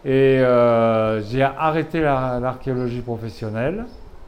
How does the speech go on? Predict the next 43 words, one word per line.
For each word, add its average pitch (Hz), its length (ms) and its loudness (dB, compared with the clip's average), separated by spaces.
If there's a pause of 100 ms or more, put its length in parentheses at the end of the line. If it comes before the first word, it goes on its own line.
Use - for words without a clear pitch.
(440)
Alors, 104 160 -12 (140)
je 98 80 -16
veux 98 100 -14
pas 123 80 -4
rentrer 110 260 -6
là-dedans 107 260 -4
parce 104 140 -12
que 101 60 -14
ça, 101 140 -12
ce 98 80 -14
sont 101 180 -14
des 98 280 -10 (180)
cho-, 131 80 -16 (220)
des 107 180 -10
raisons 101 300 -10
perso-, 113 440 -10
enfin, 101 220 -8 (380)
plutôt 151 220 -4
professionnelles, 127 760 -6
en 107 60 -10
fait, 117 160 -10
si - 200 -16
vous 104 80 -12 (140)
voulez, 113 120 -8
qui 107 140 -14
m'ont 101 160 -12
fait 107 140 -12
arrêter. 101 500 -8 (1000)
Et, 165 460 4
euh, 147 120 4
j'ai 139 200 0
voulu 139 320 -2
faire 180 280 0
un 156 160 0
magazine 156 460 0
d'archéologie 143 640 -4
à 143 40 -2
la 131 120 -2
télévision, 120 680 -6
je 165 60 -12
suis 139 180 -12
pas 131 200 0
arrivé. 113 460 -6